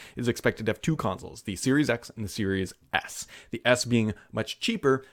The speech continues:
but also lower performant of the, uh, Series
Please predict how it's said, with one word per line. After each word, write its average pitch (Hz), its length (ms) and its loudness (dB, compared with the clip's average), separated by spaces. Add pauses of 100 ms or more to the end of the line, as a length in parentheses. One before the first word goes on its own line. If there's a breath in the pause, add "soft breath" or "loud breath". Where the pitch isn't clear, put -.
but 123 100 -8
also 123 300 0
lower 117 320 6
performant 156 640 2 (280 soft breath)
of 120 420 8 (100)
the, 104 480 2
uh, 87 360 -2
Series 85 440 -6